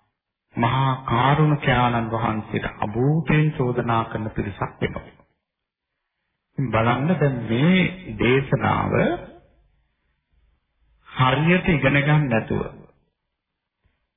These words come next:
තමන්ට හිතෙන හිතෙන දේවල් දේශනා කරන්න ගිහිල්ලා තමයි අද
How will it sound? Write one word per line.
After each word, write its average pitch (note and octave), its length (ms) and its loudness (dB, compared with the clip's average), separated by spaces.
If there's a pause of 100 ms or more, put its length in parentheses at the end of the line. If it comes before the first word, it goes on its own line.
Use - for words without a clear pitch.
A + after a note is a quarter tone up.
(140)
තමන්ට E3 480 2
හිතෙන D3+ 420 2
හිතෙන D3+ 380 2
දේවල් C3+ 480 0
දේශනා B2+ 580 -2
කරන්න A#2+ 380 -4
ගිහිල්ලා A2+ 420 -6
තමයි A2 400 -2 (1300)
අද A#2 160 -2